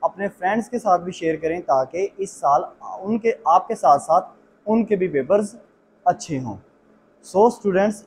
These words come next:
ये हमारी जो videos हैं exam preparation के हवाले से, ये तीनों university के students के लिए हैं, जिसमें पंजाब university, सरगोधा and गुजरात university के students included हैं। आज हम जिस class के बारे में बात करेंगे, उस class का name है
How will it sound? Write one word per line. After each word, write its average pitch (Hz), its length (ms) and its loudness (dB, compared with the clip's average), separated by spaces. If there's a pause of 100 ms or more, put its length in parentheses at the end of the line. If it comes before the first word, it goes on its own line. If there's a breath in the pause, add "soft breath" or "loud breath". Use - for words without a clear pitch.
(160)
ये 175 420 2
हमारी 208 380 0
जो 202 160 0
videos 190 460 0
हैं 202 300 -6 (360)
exam 151 500 -2
preparation 202 560 -6
के 185 100 -10
हवाले 151 460 4
से, 175 220 0 (440)
ये 175 180 2
तीनों 247 560 -2
university 185 540 -2
के 185 120 -4
students 170 400 -4
के 165 100 -8
लिए 156 180 -2
हैं, 170 140 -4
जिसमें 185 280 -10
पंजाब 135 480 0
university, 185 500 -4
सरगोधा 151 600 -4 (140)
and 185 240 -8
गुजरात 135 460 0
university 143 480 -6
के 147 120 -14
students 147 460 -10
included 131 440 -8
हैं। 127 200 -10 (760)
आज 151 300 4
हम 240 140 2
जिस 254 200 -10
class 165 420 0
के 247 120 -8
बारे 202 220 4
में 214 160 -2
बात 160 300 4
करेंगे, 196 320 -2
उस - 280 -10
class 143 440 0
का 214 80 0
name 185 240 -6
है 190 120 -6